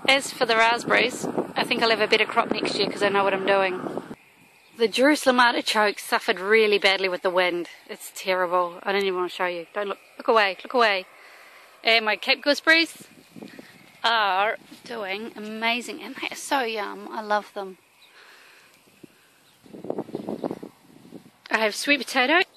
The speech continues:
And so this is the garden with two weeks left of summer.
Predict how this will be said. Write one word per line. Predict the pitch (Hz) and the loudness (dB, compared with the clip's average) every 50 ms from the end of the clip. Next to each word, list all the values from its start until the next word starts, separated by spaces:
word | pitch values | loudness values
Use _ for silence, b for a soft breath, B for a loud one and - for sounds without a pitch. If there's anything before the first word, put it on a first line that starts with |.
| _ _ _ _ _ _ _ _ | _ _ _ _ _ _ _ _
And | - 277 285 285 285 285 285 285 277 277 | -2 0 2 2 2 2 2 2 0 -2
so | - - - 247 | -2 -2 -2 0
this | 240 311 311 - | 0 0 -2 0
is | 254 226 - | -4 -2 0
the | - 196 | -2 0
garden | - 202 185 185 185 180 185 185 185 190 180 B B B B B B B B B _ _ _ _ b b b b b b b b b b b b b b b b _ _ _ | 2 2 2 2 2 2 0 0 -2 -4 -6 B B B B B B B B B _ _ _ _ b b b b b b b b b b b b b b b b _ _ _
with | - 208 - - | -16 -14 -8 0
two | - 294 277 | 2 4 4
weeks | 269 254 - - - | 4 2 0 -2 0
left | 233 220 208 - - | 0 0 0 -2 -4
of | 208 - | -6 -6
summer. | - - - 185 185 180 165 170 | -4 -2 -2 -2 2 2 0 0